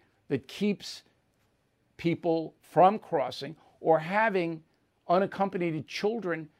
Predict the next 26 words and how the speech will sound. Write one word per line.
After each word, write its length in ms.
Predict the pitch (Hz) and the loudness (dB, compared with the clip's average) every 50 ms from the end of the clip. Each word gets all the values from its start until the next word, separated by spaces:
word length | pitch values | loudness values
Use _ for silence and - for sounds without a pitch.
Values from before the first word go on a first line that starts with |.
| _ _ - | _ _ -10
being 200 | - 175 170 170 | -4 -4 -4 -4
smuggled 400 | - - 175 170 175 170 175 180 | -4 -6 -4 -4 -4 -4 -4 -8
across 340 | 175 - - 190 180 165 - | -10 -8 -4 -4 -4 -4 -6
the 60 | 202 | -10
border 320 | 170 190 226 254 254 247 214 | -6 -2 2 2 2 2 2
and 120 | 185 180 | -2 -4
then 140 | 180 185 175 - | -4 -6 -6 -6
being 180 | 196 190 185 151 | -6 -6 -6 -2
put 220 | - 208 202 - | -2 -2 -2 -2
in, 140 | 202 202 - | -6 -10 -10
into 280 | - 170 165 - 202 | -10 -12 -10 -8 -8
these 240 | 185 190 185 180 170 | -6 -6 -6 -6 -6
warehouses? 840 | 190 202 226 254 247 220 190 156 139 123 104 - - - - - - _ _ _ _ _ _ _ _ _ _ _ _ _ _ _ _ _ _ _ _ _ _ _ _ _ _ _ - | -6 -4 -4 -4 -4 -6 -8 -8 -10 -10 -10 -14 -20 -20 -20 -20 -20 _ _ _ _ _ _ _ _ _ _ _ _ _ _ _ _ _ _ _ _ _ _ _ _ _ _ _ -16
What's, 400 | - 165 202 233 233 - - - - _ - - _ 113 113 123 _ 101 | -8 -4 -4 -4 -4 -6 -18 -20 -20 _ -20 -20 _ -20 _ -20 _ _
you 380 | 123 139 143 - 156 214 233 | -20 -20 -20 -14 -10 -6 -4
know, 200 | 220 202 190 - - | -4 -4 -6 -6 -4
I 60 | 175 185 | -2 -2
mean, 260 | 190 196 196 190 - - _ _ _ _ _ _ _ _ _ 170 | 0 -2 -4 -6 -8 -14 _ _ _ _ _ _ _ _ _ -12
the 160 | 135 156 170 151 | -2 0 0 2
humane 540 | 131 175 170 165 170 190 214 240 254 247 | 2 2 0 2 2 2 2 2 2 0
thing 240 | - - 233 208 175 | 2 2 2 2 2
to 80 | 170 160 | 0 -2
do 320 | 123 120 196 262 262 226 | 0 0 -2 0 2 0
is 160 | 196 151 - | 0 0 0
to 100 | - 208 | -4 -4
stop 600 | - - - - - - 196 208 247 262 269 - | -4 -4 -6 -6 -4 -2 -2 0 0 -2 -4 -6